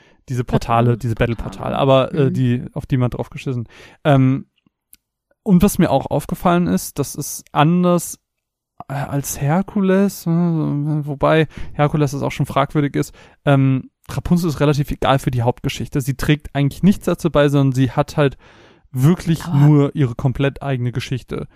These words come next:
Speaker 2: Aber
Speaker 1: Und
Speaker 2: sie ist
Speaker 1: das
Speaker 2: doch auch eine, sie ist doch auch eine Guardian of, nicht Guardian
Speaker 1: Mhm.
Speaker 2: of Light, sondern
Speaker 1: Mhm.
Speaker 2: Prin-, nee,
Speaker 1: Princess
Speaker 2: nee, wie
Speaker 1: of
Speaker 2: heißt
Speaker 1: Light,
Speaker 2: das?
Speaker 1: wenn sie, wenn überhaupt. Aber das wird ja im Prinzip alles nur überprüft und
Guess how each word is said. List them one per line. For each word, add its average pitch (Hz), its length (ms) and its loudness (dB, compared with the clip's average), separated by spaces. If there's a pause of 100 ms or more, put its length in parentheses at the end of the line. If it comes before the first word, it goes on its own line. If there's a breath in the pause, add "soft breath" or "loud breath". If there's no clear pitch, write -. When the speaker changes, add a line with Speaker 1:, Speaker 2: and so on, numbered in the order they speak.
(360 soft breath)
Speaker 2:
Aber 160 100 0
Speaker 1:
Und 165 60 4
Speaker 2:
sie 127 100 -2
ist - 160 -2
Speaker 1:
das 165 120 2
Speaker 2:
doch - 40 -4
auch 175 160 -2
eine, 170 440 2 (800)
sie - 60 -16
ist - 140 -12
doch - 120 -16
auch - 160 -6
eine 202 160 2
Guardian 127 400 -8
of, - 260 -16 (360)
nicht 170 220 0
Guardian 180 300 2
Speaker 1:
Mhm. 226 60 4
Speaker 2:
of 214 120 -8
Light, 208 200 -2
sondern 175 540 -2
Speaker 1:
Mhm. 147 140 -8
Speaker 2:
Prin-, 185 360 2
nee, 170 180 -2
Speaker 1:
Princess 156 360 2
Speaker 2:
nee, - 60 0
wie - 40 0
Speaker 1:
of 170 60 -2
Speaker 2:
heißt - 40 4
Speaker 1:
Light, 123 200 2
Speaker 2:
das? - 80 -8
Speaker 1:
wenn 120 160 -4
sie, 117 200 -10
wenn 139 280 0
überhaupt. 165 420 0 (380 soft breath)
Aber 135 160 2
das 151 180 0
wird 175 120 2
ja 151 180 4
im 147 140 0
Prinzip 139 380 -4
alles 143 260 2
nur 135 220 6 (220 soft breath)
überprüft 165 680 0
und 143 320 -2